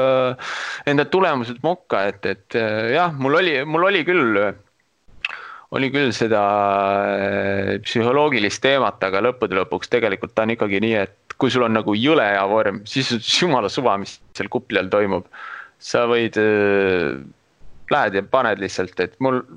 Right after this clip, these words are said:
seal kontinentaalkarikal mõned võistlused mul oli niimoodi, et mul oli üsna hea feeling, ma läksin mäele, mul, mul polnud vahet, kuidas, kui närvis ma olin, mul võis seal üleval korralik vibra sees olla, ma hüppasin ikka okeilt. Et, äh,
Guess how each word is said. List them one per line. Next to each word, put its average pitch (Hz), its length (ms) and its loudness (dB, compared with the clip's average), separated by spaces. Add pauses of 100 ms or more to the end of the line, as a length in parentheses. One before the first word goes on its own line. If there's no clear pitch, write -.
(200)
seal 143 240 -2
kontinentaalkarikal 131 1000 0
mõned 120 240 0
võistlused 120 540 -4
mul 110 160 2
oli 113 140 2
niimoodi, 104 280 0
et 87 120 -6
mul 120 120 2
oli 120 160 2
üsna 131 240 0
hea 143 280 0
feeling, 120 440 0
ma 113 140 2
läksin 123 240 -2
mäele, 120 240 0
mul, 123 300 -2
mul 151 220 -2
polnud 127 220 -2
vahet, 113 240 0
kuidas, - 300 -14 (280)
kui 156 280 2
närvis 127 420 0
ma 113 160 2
olin, 107 300 0 (300)
mul 127 240 0
võis 120 200 0
seal 127 300 0
üleval 117 340 2
korralik 120 380 2
vibra 127 260 2
sees 110 320 -4
olla, 98 160 -4
ma 107 160 -2
hüppasin 107 320 -6
ikka 98 240 -6
okeilt. - 480 -8 (400)
Et, - 400 -4
äh, 90 1200 0